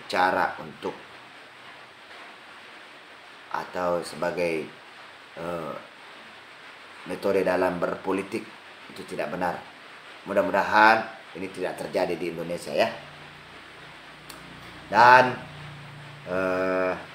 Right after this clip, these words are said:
jadikan-, jadikanlah bahan kebutuhan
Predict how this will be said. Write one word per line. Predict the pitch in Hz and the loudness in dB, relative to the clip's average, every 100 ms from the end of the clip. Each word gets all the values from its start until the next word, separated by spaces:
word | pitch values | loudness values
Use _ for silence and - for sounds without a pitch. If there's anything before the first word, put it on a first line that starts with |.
| - - - - - - - - - - - - - | -18 -18 -18 -18 -18 -20 -18 -18 -18 -18 -18 -16 -4
jadikan-, | 90 101 110 90 | -4 2 2 4
jadikanlah | 95 95 107 110 107 101 - - - - - - - - - - - - - - - - - - - - - 85 | 2 2 4 4 8 6 4 -8 -16 -18 -18 -16 -18 -18 -18 -18 -20 -18 -18 -18 -18 -18 -18 -18 -18 -18 -16 -2
bahan | 92 98 92 90 | 0 2 0 -2
kebutuhan | 92 92 95 90 90 92 92 90 | -4 0 -2 0 -2 2 2 0